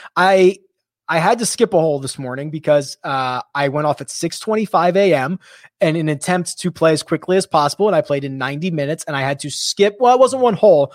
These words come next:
On number ten, I teed off, and there was, like, nine maintenance guys on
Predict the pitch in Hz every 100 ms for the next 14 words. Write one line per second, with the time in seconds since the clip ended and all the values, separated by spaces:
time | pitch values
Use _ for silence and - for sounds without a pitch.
0 | - 208 185 214 226 - 262 294 233 -
1 | 240 202 247 262 _ _ 190 208 190 175
2 | 170 180 196 240 269 233 196 208 220 240
3 | - 254 269 285 - - _ _ 190 208
4 | 208 196